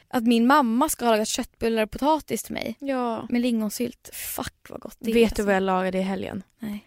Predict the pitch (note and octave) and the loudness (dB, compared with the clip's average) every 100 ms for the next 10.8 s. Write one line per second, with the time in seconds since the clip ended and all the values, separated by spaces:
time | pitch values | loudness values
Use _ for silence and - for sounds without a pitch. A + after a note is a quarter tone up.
0 | _ _ _ G3+ G3 F#3 F3+ F3+ - - | _ _ _ 2 2 4 0 -2 -4 -6
1 | F#3+ - F3+ F#3+ _ _ _ _ _ _ | -6 -6 -8 -10 _ _ _ _ _ _
2 | - A3 F#3+ - G#3 G3 G3+ A3 - A3 | -4 -2 -2 -6 -6 -2 -2 0 -2 2
3 | A#3+ G#3+ - A3+ G3+ - - G#3 F#3 F#3 | 2 2 0 0 0 -2 -4 -2 -2 -4
4 | F#3+ _ _ _ _ - - E4 B3 G3+ | -8 _ _ _ _ -10 -4 -2 0 0
5 | G3 A3 A3+ G#3 A#3+ A3+ G3 F#3 F#3 - | 0 2 2 2 2 4 2 0 -4 -4
6 | G#3 F#3+ G3 G3+ G3 G3 F#3+ F#3+ F#3 G#3 | -2 -4 -4 -4 -2 -2 -2 -4 -4 -4
7 | - - - - _ _ - G#3+ C4 B3 | -4 -6 -6 -8 _ _ -6 0 2 2
8 | - G#3 F#3+ F#3+ - F#3+ F3+ F3 - - | 0 -2 -2 -4 -2 -2 -2 -4 -8 -10
9 | _ _ D#4 - F#3 F3 F3+ F3+ F3 G3+ | _ _ -4 -2 -6 -4 -6 -6 -6 -6
10 | G3 G#3 F#3+ _ _ A3+ G#3+ G3+ | -6 -6 -10 _ _ 0 0 -4